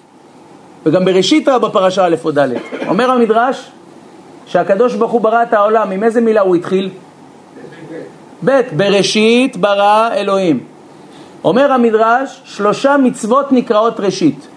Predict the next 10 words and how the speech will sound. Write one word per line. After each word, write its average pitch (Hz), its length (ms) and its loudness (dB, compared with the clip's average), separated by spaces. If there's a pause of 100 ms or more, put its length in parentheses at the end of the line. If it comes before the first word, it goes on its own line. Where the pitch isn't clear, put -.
(480)
הפרשת 202 540 0
חלה, 196 360 0 (300)
שנאמר, 214 600 0
"ראשית 180 500 0
הריסותכם 196 520 -2
חלה". 156 280 -2 (1300)
תרומות 202 400 2
ומעשרות, 240 680 2
שנאמר 196 440 0
ראשית, 160 520 0